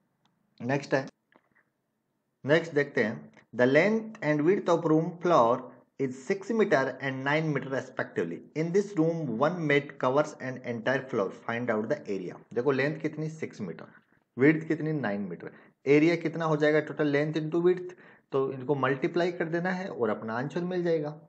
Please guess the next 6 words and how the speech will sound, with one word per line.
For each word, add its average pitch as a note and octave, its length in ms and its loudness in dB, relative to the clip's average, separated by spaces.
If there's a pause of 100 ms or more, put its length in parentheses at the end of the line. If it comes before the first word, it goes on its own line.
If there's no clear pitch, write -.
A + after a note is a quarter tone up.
(760)
Next F#3+ 360 4
है D#3 400 2 (500)
सेवन G3 320 6
थाउजेंड E3+ 460 4 (320)
फ़ाइव G3 320 4 (120)
हंड्रेड D#3 560 4